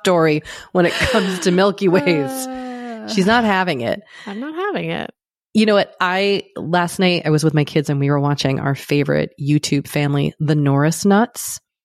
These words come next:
Speaker 1: And
Speaker 2: Okay.
Speaker 1: th-, so the Norris Nuts is an Australian <laughs> family of, with six kids. Their dad
Speaker 2: Uh-huh.
Speaker 1: was an Olympic swimmer, Justin, and I'm obsessed with the Norris Nuts now.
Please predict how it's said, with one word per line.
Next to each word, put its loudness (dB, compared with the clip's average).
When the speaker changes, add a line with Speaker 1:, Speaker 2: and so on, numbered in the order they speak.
Speaker 1:
And 4
Speaker 2:
Okay. -6
Speaker 1:
th-, -8
so 2
the 2
Norris 2
Nuts 0
is 0
an 2
Australian 0
<laughs> -
family -4
of, -6
with -2
six -8
kids. -8
Their 0
dad 0
Speaker 2:
Uh-huh. -4
Speaker 1:
was 0
an 0
Olympic 0
swimmer, -2
Justin, -2
and 0
I'm 2
obsessed -4
with -2
the 0
Norris -2
Nuts -6
now. -4